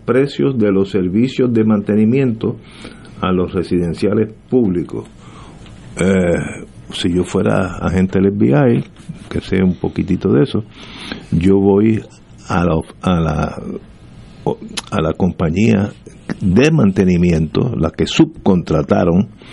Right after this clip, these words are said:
eh, estos señores, y le digo, "Mira, tú eres el presidente de esta cosa, tienes un negocito chiquito, te va bien, tú tienes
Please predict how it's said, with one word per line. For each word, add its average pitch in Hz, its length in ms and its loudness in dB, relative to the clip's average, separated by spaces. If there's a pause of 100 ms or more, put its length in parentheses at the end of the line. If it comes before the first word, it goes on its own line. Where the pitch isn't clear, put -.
(300)
eh, 80 300 0
estos 95 280 -2
señores, 98 460 2 (500)
y 104 120 2
le 98 100 4
digo, 104 240 4
"Mira, 92 300 2
tú - 140 -2
eres 117 160 2
el 113 80 -2
presidente 107 500 2
de 101 40 -4
esta 98 140 -2
cosa, 131 280 0
tienes 104 200 2
un 107 80 4
negocito 98 480 2
chiquito, 120 520 0
te - 140 0
va 92 140 4
bien, 113 320 2 (1800)
tú 101 120 0
tienes 104 360 2